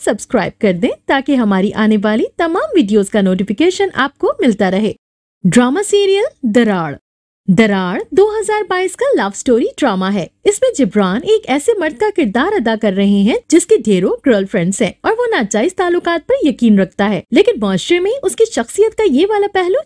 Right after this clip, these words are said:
छुपा हुआ है। जिब्रान के साथ इस ड्रामे में मोमल शेख, आमिर खान, बहरोज सब्सवारी, शाहीन खान, सबीहा हाशमी, सीमी पाशा, हमजा तारिक और दीगर शरीक हैं। दरार नामी ड्रामे में सैयद जिब्रान शहीर अहमद का किरदार अदा कर रहे हैं, जो हकीकी जिंदगी में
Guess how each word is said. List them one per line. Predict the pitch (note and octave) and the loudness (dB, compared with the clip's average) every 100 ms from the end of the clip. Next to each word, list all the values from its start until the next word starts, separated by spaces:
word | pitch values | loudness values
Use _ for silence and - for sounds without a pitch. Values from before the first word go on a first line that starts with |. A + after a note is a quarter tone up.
| - | 0
छुपा | D#4+ A#3+ | 0 2
हुआ | G3 G3 F#3+ | 0 0 -2
है। | A3 - - | -4 -6 -6
जिब्रान | G3 C#4+ A#3+ D4 | 0 2 2 -2
के | A4 A#4 | -2 -2
साथ | A#4 B4 | -2 0
इस | G4 - | -2 0
ड्रामे | A#3 F#3 F#3 | -2 0 0
में | F#3 A#4+ D4 | 0 -2 2
मोमल | G#3+ G3 | 2 2
शेख, | G#3+ - D#4+ - | 0 -2 -2 -4
आमिर | B3+ D#4 A4 | -4 -2 -2
खान, | A4 G#4+ - | -2 -4 -2
बहरोज | D4 G3+ F#3+ | 0 2 2
सब्सवारी, | B3 E4+ - E4 E4 G#4+ | 0 -4 -2 -2 -2 -4
शाहीन | - C4 B3 C#4 G4+ | -4 0 2 0 -2
खान, | G#4+ G#4 C5+ | -2 -4 -4
सबीहा | - G#3+ G3+ G#3 E4 | -4 0 2 2 0
हाशमी, | E4+ F4 - A4+ - | -2 -4 -2 -4 0
सीमी | B3 G3 F#3+ | 2 4 4
पाशा, | G3 A3 A3+ E4+ - | 0 -2 -2 -6 -4
हमजा | D#4+ B3+ F#4+ | 0 2 0
तारिक | G4 F#4 F#4 A4+ | 0 -2 -2 -4
और | D#4+ | -4
दीगर | C4+ D4+ D#4+ C5+ | 0 0 0 -2
शरीक | - A#3 F#3+ F#3+ - | 0 0 0 0 -2
हैं। | - _ - | -4 _ 0
दरार | A3 A3 A3 | 2 2 0
नामी | F#4+ A4 A4 A4 | -2 -2 0 0
ड्रामे | E4+ E4 E4+ | 0 -2 -2
में | F4+ D5 | -2 -4
सैयद | - B3 D4 B4+ | 0 0 0 0
जिब्रान | B3+ F3 G3 F3+ F#4+ | -2 0 -2 -2 -4
शहीर | - C4 C#4+ | 0 2 2
अहमद | - D#4+ D#4+ | 0 -2 0
का | E4 F#4+ | 0 0
किरदार | F4+ G#3+ G#3+ D#4 | 0 0 0 0
अदा | G4+ A3+ D4+ | 0 -2 -2
कर | C#4 G3+ | 0 0
रहे | G3 G3 | 2 2
हैं, | G#3 F#3 - | 2 0 0
जो | B4 E4+ | 0 2
हकीकी | A3+ C4 G4 | 2 2 4
जिंदगी | G4 G4+ F#4 F4 G4 | 2 0 -2 0 0
में | G4+ | 0